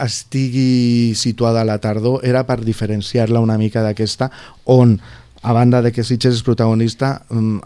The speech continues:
a l'i-, l'estiu també és molt protagonista, no? Perquè, a més,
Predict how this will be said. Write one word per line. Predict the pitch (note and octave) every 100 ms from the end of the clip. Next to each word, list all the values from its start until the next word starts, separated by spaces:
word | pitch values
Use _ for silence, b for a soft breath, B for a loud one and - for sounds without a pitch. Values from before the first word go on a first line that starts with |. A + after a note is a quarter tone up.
| -
a | G#2
l'i-, | G#2+ G#2+
l'estiu | A2+ A2 - - A#2+
també | A#2 A2+ A2
és | G#2
molt | A2 G#2+
protagonista, | G#2+ G#2 G2 G2 G2 G2
no? | G2+ B2+
Perquè, | G#2+
a |
més, | G#2